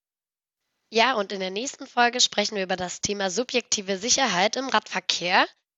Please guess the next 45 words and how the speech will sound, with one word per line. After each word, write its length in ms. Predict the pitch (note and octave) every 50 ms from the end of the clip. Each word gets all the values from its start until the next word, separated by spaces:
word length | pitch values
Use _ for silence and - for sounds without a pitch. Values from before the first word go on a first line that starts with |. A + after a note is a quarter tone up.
| _ _ _ _
Und 140 | - G3+ -
gemeinsam 380 | G3+ F#3 F#3+ A3+ A#3+ B3 A#3
mit 160 | A3 G#3 - G3+
David 240 | F#3+ F3+ F#3 -
Friel 500 | - - - - G3+ G3+ B3 C#4+ D#4+ F4
von 280 | D#4 - A#3 A3 G#3+ G#3
der 160 | G3+ G3 F#3+
T 200 | - - G3+ F#3+
U 80 | G#3 F3+
Berlin 400 | F#3+ F#3+ F3+ F3 - D#4+ D#4+ D#4
und 180 | - - -
Heiko 280 | G3 G#3+ B3+ B3 - G3+
Rintelin 580 | F#3 G#3+ B3 B3 - A#3+ A#3+ A3 G#3+ A3 A3 -
von 260 | - - F#3 F#3 F3+
Fix 240 | - - - - -
My 100 | F3+ F3+
City 480 | - - C4 B3+ - C#4+ C#4+ C#4 A3+
diskutieren 600 | - - - - - F#3+ - - C#4+ C#4+ C#4 A#3+
wir 140 | A3+ G#3 G3
in 80 | F#3+ F#3
dieser 200 | F3 E3+ F3+ F3
Folge, 500 | - - G#3 A3 A3+ G#3+ G#3+ G#3+ A3 A3 _ _ _ _ _ _
wie 140 | _ G3+ G#3
Radverkehrsanlagen 960 | G#3+ A3 A3+ - - B3 - - A3 G#3 - - G3 F#3+ F3+ F#3 F#3 F3+ F3+
gestaltet 540 | F3 - - - F3 F#3+ G#3+ - F3+ - -
werden 220 | G3 F#3 F3 F3+ F3+
müssen, 400 | G3+ A3+ - - C#4+ D4 D4+ _
so 200 | - G#3+ A3 A3
dass 220 | A3 A3+ A3+ - -
sich 200 | G3+ G3 - -
dort 240 | - F#3 F#3 - -
alle 180 | - B3 C#4 C4
Menschen 360 | G3 F3+ - - - A3 G3
sicher 260 | F#3 F#3+ F#3 - G#3
fühlen. 500 | G3+ - - G3 F3 E3 E3+ E3+ E3+ F3 _ _ _ _ _ _ _ _ _ _ _ _ _ _ _ -
Möchtet 320 | G#3 A3+ A#3+ - A#3 A3
ihr 100 | G#3+ G#3
die 100 | F#3+ F#3+
nächste 460 | F#3+ G3+ A#3 D4+ - - - C#4+ C4
und 160 | A#3 A3 G3+
auch 120 | G3+ - -
keine 280 | - G3 F#3+ F#3 F3
weitere 340 | E3+ E3+ F3 - - - F3
Folge 320 | - - - F3 F3 F3 F3
verpassen 680 | - - E3+ - - A3+ C4 C#4 - - C4 C4 C4+